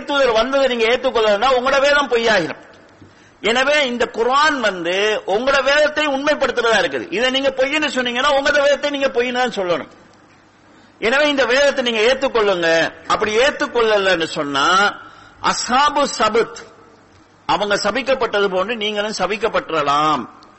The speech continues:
என்று அல்லாஹு தாலா எச்சரிக்கை செய்கிறான். இந்த அஸ்ஹாபு சபுத் என்று சொன்னா யாரு என்கிறத அல்லாஹு தாலா சூரா ஆராஃப் நூத்தி அறுபத்தி மூணு,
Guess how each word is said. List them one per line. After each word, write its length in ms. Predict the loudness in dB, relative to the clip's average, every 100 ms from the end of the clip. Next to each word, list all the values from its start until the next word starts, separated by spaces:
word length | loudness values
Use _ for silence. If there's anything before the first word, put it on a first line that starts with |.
| -20 _ -4
என்று 220 | 0 2
அல்லாஹு 340 | 2 2 0 0
தாலா 320 | 0 2 2 2
எச்சரிக்கை 440 | 0 0 -2 -2 -2
செய்கிறான். 480 | -2 0 -2 -4 -8 -20 -20 _ _ _ _ _ _ _ _ _ -20 _ _ _ _ _ _ _ -10
இந்த 120 | 0 0
அஸ்ஹாபு 500 | 0 0 2 2 0 0
சபுத் 540 | 0 2 -2 -4 -20 -8
என்று 240 | -4 -2 -2
சொன்னா 320 | -2 0 2 4
யாரு 480 | 4 4 4 2 2 0 -4 -14 -20 -20 -20 -6
என்கிறத 480 | -4 0 2 2 2 2 2 0 -2
அல்லாஹு 380 | 0 2 0 0
தாலா 380 | 0 2 4 2 2 -2 -20 -20 -20 -20 _ _ _ _ _ _ _ _ _ -20 -20 _ _ _ _ -8
சூரா 320 | 0 2 4 4
ஆராஃப் 480 | 4 2 2 -2 -14 -20 -20 -20 -20 -16 -4
நூத்தி 320 | -4 -4 -2
அறுபத்தி 400 | 0 2 0 -2
மூணு, 280 | -4 -2 0